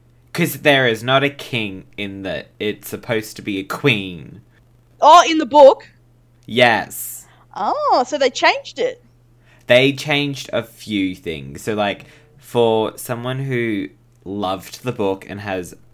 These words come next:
Speaker 1: read it several times,
Speaker 2: Uh-huh.
Speaker 1: um, purely coming from the book perspective,
Speaker 2: Yep.
Speaker 1: so many things were changed that I feel like there were a few relationships that were removed.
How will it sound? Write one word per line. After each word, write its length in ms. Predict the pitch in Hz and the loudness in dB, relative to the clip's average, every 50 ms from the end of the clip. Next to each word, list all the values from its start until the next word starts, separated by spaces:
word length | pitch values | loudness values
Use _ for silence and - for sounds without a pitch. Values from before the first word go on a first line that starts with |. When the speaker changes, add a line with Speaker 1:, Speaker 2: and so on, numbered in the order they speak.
| - - | -20 -20
Speaker 1:
read 300 | - 87 87 95 95 92 | -18 -12 -8 -8 -8 -6
it 220 | 92 90 85 - - _ _ _ | -6 -8 -10 -10 -14 _ _ _
several 560 | - - - - 98 95 - - 120 135 131 | -20 -16 -10 -8 -8 -8 -6 -6 -6 -6 -8
times, 920 | 131 - - 104 92 78 60 - - - - - 170 208 202 - - - - | -8 -8 -6 -6 -6 -6 -8 -12 -14 -16 -16 -16 -16 -16 -16 -18 -20 -16 -12
Speaker 2:
Uh-huh. 340 | 220 202 196 202 190 190 254 - - _ _ _ _ _ - | -10 -10 -8 -8 -10 -10 -10 -12 -16 _ _ _ _ _ -6
Speaker 1:
um, 460 | - - - - - 87 85 82 82 - _ _ _ _ _ _ _ _ - - - - | -4 -2 -2 -2 -4 -6 -8 -12 -16 -18 _ _ _ _ _ _ _ _ -20 -20 -20 -16
purely 360 | - - 143 143 143 151 160 | -4 2 2 4 4 4 2
coming 260 | 156 160 165 156 147 | 0 -4 -6 -8 -6
from 340 | 143 147 147 139 131 110 - | -6 -6 -6 -6 -6 -8 -10
the 60 | 117 | -12
book 340 | 104 - 104 107 - _ - | -10 -6 -8 -8 -8 _ -16
perspective, 800 | - 143 131 - - 131 143 143 - 180 185 208 233 - _ _ _ | -14 -14 -10 -6 -4 -4 -4 -6 -8 -8 -6 -6 -8 -10 _ _ _
Speaker 2:
Yep. 240 | - 196 196 - - | -8 -8 -8 -8 -10
Speaker 1:
so 220 | - - - 113 | -8 -4 -4 -4
many 200 | 117 123 127 135 | -2 -2 -4 -6
things 260 | 131 131 127 127 127 131 | -6 -6 -8 -8 -8 -8
were 80 | 120 | -8
changed 320 | - - 110 104 101 101 - | -6 -6 -6 -6 -6 -6 -4
that 120 | 104 98 | -4 -2
I 100 | 98 98 | -2 -4
feel 180 | 98 - 92 90 | -4 -6 -6 -4
like 340 | 92 87 78 - - - _ _ _ _ _ _ _ | -4 -4 -6 -8 -12 -18 _ _ _ _ _ _ _
there 200 | - 98 110 107 | -6 -4 -4 -2
were 160 | 104 104 - - - | -2 -4 -6 -6 -10
a 40 | 104 | -12
few 240 | - - 113 113 110 | -10 -8 -6 -6 -6
relationships 1160 | 104 110 98 95 85 87 90 - - 92 95 90 - - 90 85 80 - - - - - - _ - | -6 -6 -4 -4 -4 -6 -6 -8 -12 -16 -16 -14 -10 -6 -6 -6 -6 -8 -12 -18 -20 -20 -20 _ -12
that 220 | - 107 98 - | -6 -6 -6 -4
were 160 | 90 98 98 | -6 -8 -8
removed. 1000 | 85 87 85 85 85 80 80 80 87 101 117 156 220 - - - - - - - | -8 -8 -10 -10 -10 -10 -8 -8 -6 -6 -8 -10 -12 -14 -18 -20 -20 -20 -20 -20